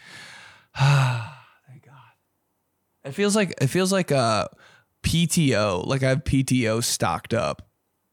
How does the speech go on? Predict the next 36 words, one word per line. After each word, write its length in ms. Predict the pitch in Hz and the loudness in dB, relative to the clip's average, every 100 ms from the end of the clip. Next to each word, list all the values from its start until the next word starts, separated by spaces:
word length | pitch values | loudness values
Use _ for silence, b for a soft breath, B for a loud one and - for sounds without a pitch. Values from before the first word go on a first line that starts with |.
| _ _ _ _ _ _ _ _ _ _ | _ _ _ _ _ _ _ _ _ _
You 120 | - | -2
know, 200 | 143 143 | 0 2
when 80 | 151 | 2
you 80 | 147 | 2
have 100 | 139 | 2
a 60 | 123 | 0
bunch 440 | 143 131 131 - | 2 2 2 2
of 100 | 127 | 0
P 180 | 135 127 | 2 0
T 260 | - 127 113 | 2 2 2
O 280 | 117 117 | 2 2
and 180 | 120 117 | 0 0
there's 200 | 123 123 | 0 0
this 140 | 123 - | 0 0
big, 360 | 127 123 117 | 0 0 2
like, 200 | 123 110 | 0 0
work 320 | 113 127 123 | -2 -2 -2
week 180 | 135 131 | -2 -2
coming 260 | - 131 131 | -2 0 0
up 180 | 131 - | -2 -2
and 100 | 127 | -2
you're 140 | 123 | -2
just 160 | 127 120 | -2 -2
like, 200 | 98 - _ _ _ _ _ _ _ _ _ _ - | -4 -6 _ _ _ _ _ _ _ _ _ _ -4
"I'm 260 | 120 139 | 0 2
using 340 | 131 123 117 98 | 4 2 0 -2
all 300 | 104 113 113 | -2 0 -2
my 160 | 110 | -2
fucking 360 | 117 113 120 123 | -4 -6 -8 -10
P 160 | 131 117 | -8 -8
T 240 | 120 117 | -6 -4
O 80 | 101 | -4
this 220 | 113 - | -6 -8
week, 180 | 104 90 | -10 -8
baby 280 | 107 98 101 | -8 -6 -6
girl." 360 | 107 98 120 | -6 -6 -8